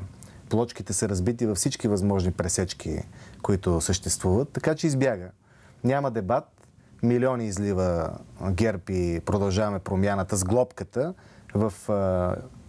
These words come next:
кампания в София, наситено, насякъде билборди, насякъде по телевизиите. Джендърските им гласове с, с Борис Бонев ни убеждават. Сигурно,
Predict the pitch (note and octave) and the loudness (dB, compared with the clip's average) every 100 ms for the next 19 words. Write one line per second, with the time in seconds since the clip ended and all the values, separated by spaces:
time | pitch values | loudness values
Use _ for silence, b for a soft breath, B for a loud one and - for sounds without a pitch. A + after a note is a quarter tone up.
0 | - A2+ G2 A2+ G#2+ F#2 - A#2 C#3 D3 | -2 -2 0 -2 -4 -6 -2 -2 0 -2
1 | F3+ - - A2+ F#2+ C#3 C3+ D#3 D#3+ F3 | -2 -6 0 0 2 0 2 2 2 0
2 | - B B B B A2+ G#2 C3+ C3 C#3+ | -2 B B B B -2 2 0 0 -4
3 | C#3 D3 D3+ C#3+ D#3 D#3 C3+ A#2 B2+ B2 | -2 0 0 2 2 2 0 0 0 0
4 | D3 C3+ - D3+ D3 D#3 D#3+ D#3 E3 E3 | -2 -2 -2 0 2 2 2 2 2 2
5 | E3 B B B B B A#2+ D3 D3+ D3+ | -2 B B B B B 4 4 2 -2
6 | - D#3 D3+ D3 C#3+ C#3+ - D3+ D3 C#3+ | -2 -2 0 2 2 0 2 0 0 -2
7 | C#3 C#3 C3+ A#2 C#3 B2+ C#3+ D3 B2+ C#3+ | -2 0 2 2 2 4 2 2 2 2
8 | C#3+ C3+ C#3+ C3+ C3 C#3 C#3+ C#3 - - | 0 -2 0 2 2 4 2 2 -2 -4
9 | C#3 B2 B2 B2+ B2 | 0 0 2 0 0